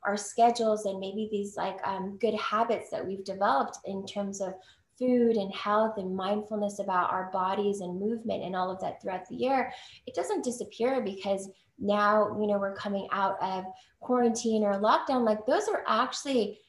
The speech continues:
those are actually blessings, you know, like, great habits that we now have a taste of. If we,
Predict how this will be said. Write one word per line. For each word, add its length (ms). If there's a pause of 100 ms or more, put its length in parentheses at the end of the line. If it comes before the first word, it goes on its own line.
(120)
those 200
are 80
actually 440
blessings, 640
you 80
know, 140
like, 240
great 300
habits 640
that 280
we 200
now 240
have 200
a 100
taste 400
of. 180
If 140
we, 300